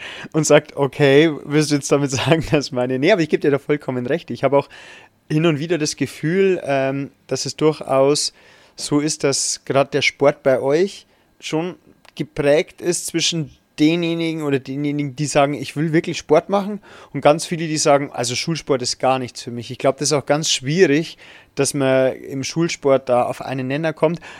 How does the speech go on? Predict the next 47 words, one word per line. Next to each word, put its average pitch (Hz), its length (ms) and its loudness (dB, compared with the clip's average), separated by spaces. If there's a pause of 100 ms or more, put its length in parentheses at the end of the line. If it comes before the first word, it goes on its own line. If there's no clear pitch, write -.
(120)
Ähm, 147 380 4
meine 165 240 6
Jungs 208 260 2
müssen 202 220 -2
übrigens 175 360 -2
statt, - 320 0 (200)
also 127 180 -2
Balken 156 440 2
muss, 156 240 -4
müssen 143 380 -6
sie 127 80 -4
nicht 165 180 -8
machen, 165 280 -4 (260)
aber 131 220 2
bei 131 100 -2
mir, 151 320 2
also 127 180 -4
Barrenturnen 143 880 -2 (220)
müssen 139 400 -10
sie 131 80 -6
dafür. 131 420 -4 (520)
Und 127 380 -8
ich 120 140 -12
bin 165 160 0
immer 208 200 -2
noch, 202 140 -2
vielleicht 170 520 -4
mach 170 140 -2
ich's 170 160 -4
dieses 156 300 -8
Mal 147 200 0
so, 143 160 -2
dass 135 240 -2
sie 131 320 -2
auch 123 200 -4
mit 123 160 -10
Reifen 117 360 -6
oder 117 160 -8
Seil 117 300 -6
das 117 160 -14
mal 117 100 -10
machen 113 260 -12
müssen, 117 360 -14
damit 120 240 -8
sie 135 80 -8
es 123 100 -8
mal 120 240 -6